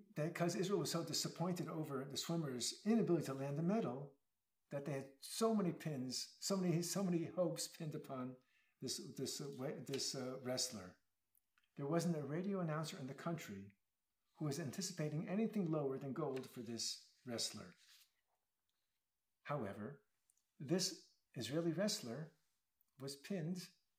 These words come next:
literally, by a South American Superman. So I was listening to this report on the radio, and the sportscaster was totally incredulous, slack-jawed, incredible. And he said,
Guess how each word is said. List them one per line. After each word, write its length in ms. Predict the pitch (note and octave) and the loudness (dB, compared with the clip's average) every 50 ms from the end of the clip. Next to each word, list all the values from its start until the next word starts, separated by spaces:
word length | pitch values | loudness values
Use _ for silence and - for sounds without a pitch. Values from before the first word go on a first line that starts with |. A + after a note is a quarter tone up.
| _ - | _ -8
literally, 500 | - - - - A#2 A2 A#2+ C#3+ D#3 - _ _ _ _ _ _ _ - | -6 -6 -4 -4 -4 -4 -4 -6 -6 -8 _ _ _ _ _ _ _ -8
by 100 | - B2+ | -6 -4
a 60 | C3+ B2+ | -2 0
South 280 | - D3+ D3 C#3+ - | 0 0 0 0 -2
American 340 | C3+ A#2+ B2 B2 B2 - C#3 | -2 -4 -4 -4 -6 -6 -6
Superman. 580 | - A3 G#3 - B2+ A2+ G2+ F#2+ F2+ F2+ F#2+ - _ _ _ _ _ _ _ _ _ _ _ _ _ - | -4 -4 -4 -4 -4 -4 -4 -6 -8 -12 -14 -16 _ _ _ _ _ _ _ _ _ _ _ _ _ -8
So 140 | - G#3 | -2 0
I 40 | G#3+ | 0
was 120 | G3+ - A3+ | 0 2 0
listening 300 | A3+ A3 - B3 A3 F3 | -2 -2 0 0 0 0
to 100 | F3+ F3+ | 0 -2
this 160 | E3 - - | -4 -4 -6
report 260 | D3 - - D3+ C#3+ | -8 -6 -4 -4 -4
on 140 | C#3 C3+ B2 | -2 -4 -4
the 80 | A#2 | -4
radio, 520 | A#2+ C3+ C3 A2+ A2+ G#2+ G2 G2+ G#2+ A#2+ - _ _ _ _ _ _ _ _ _ _ _ _ - - | -2 -2 -2 -2 -2 -2 -4 -4 -8 -8 -12 _ _ _ _ _ _ _ _ _ _ _ _ -4 0
and 340 | D#3 D3 C#3+ D3+ D3+ - - - _ _ _ _ _ - | 0 2 2 0 -2 -4 -8 -14 _ _ _ _ _ -14
the 100 | C3+ C3+ | -8 -6
sportscaster 1000 | C3 - - - A#3 A#3 A3+ - - - - A2+ A2 - - - C3 C3 - F#3 C#3+ | -6 -6 -6 -4 -4 -4 -4 -4 -6 -6 -4 -4 -4 -4 -6 -6 -8 -8 -8 -8 -4
was 320 | C#3 C#3+ C#3+ - - - | -4 -4 -4 -4 -8 -12
totally 480 | - - - B3 A#3 G#3 G#3 G#3+ G#3 G#3 - | -14 -8 -4 -4 -2 0 0 0 0 0 0
incredulous, 760 | F#3+ E3+ F3 - D3 C3 A2+ A#2 G#2 F#2+ F#2+ - - - - - _ _ _ _ _ _ _ | 0 -2 0 0 -2 -2 -2 -2 -4 -4 -6 -8 -8 -10 -10 -16 _ _ _ _ _ _ _
slack-jawed, 840 | - - - - D#3+ D#3+ F3 F#3+ F#3 - - E3+ D#3 D#3 D#3+ D#3 D#3 - - _ _ _ _ _ _ _ _ _ _ _ _ _ _ _ _ _ _ _ _ _ _ _ _ _ _ _ - | -2 -2 0 4 6 6 6 6 4 0 0 0 0 0 -2 -4 -6 -10 -16 _ _ _ _ _ _ _ _ _ _ _ _ _ _ _ _ _ _ _ _ _ _ _ _ _ _ _ 2
incredible. 560 | A#3 A3+ - - A3+ G3+ - - - - - _ _ _ _ _ _ _ _ _ - _ _ _ _ - - | 4 4 6 6 4 4 4 -2 -6 -12 -16 _ _ _ _ _ _ _ _ _ -20 _ _ _ _ -2 2
And 120 | E3+ F#3 | 4 4
he 60 | F#3+ | 4
said, 440 | - - - G#3+ G#3+ G#3+ G3+ G#3+ | 4 2 2 4 2 2 2 0